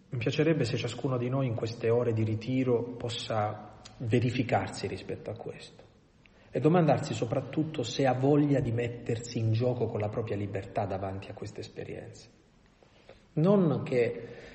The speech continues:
se ne torni a casa con più competenza, voi avete molta più competenza di me in questi ambiti,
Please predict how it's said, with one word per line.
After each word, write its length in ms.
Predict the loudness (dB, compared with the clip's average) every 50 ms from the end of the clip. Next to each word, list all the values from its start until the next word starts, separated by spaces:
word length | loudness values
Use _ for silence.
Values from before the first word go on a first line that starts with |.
| -20
se 180 | -12 -4 -2 0
ne 120 | 0 0
torni 300 | 2 2 2 2 2 0
a 100 | 0 -2
casa 300 | 0 0 0 0 0 0
con 220 | -2 0 -2 -2 0
più 240 | 2 2 2 2 0
competenza, 1000 | -2 0 0 0 0 0 0 0 0 0 0 0 -2 -4 -8 -10 -10 -12 -12 -14 -10
voi 180 | -4 -2 -2 0
avete 260 | 0 0 0 0 2
molta 480 | 2 6 8 10 10 8 8 4 -2 -2
più 160 | -4 -4 -6
competenza 600 | -6 -6 -6 -4 -4 -4 -4 -4 -4 -4 -6 -6
di 120 | -6 -6
me 100 | -6 -6
in 60 | -8
questi 320 | -8 -8 -10 -10 -10 -10 -10
ambiti, 420 | -10 -10 -10 -12 -14 -16 -18 -20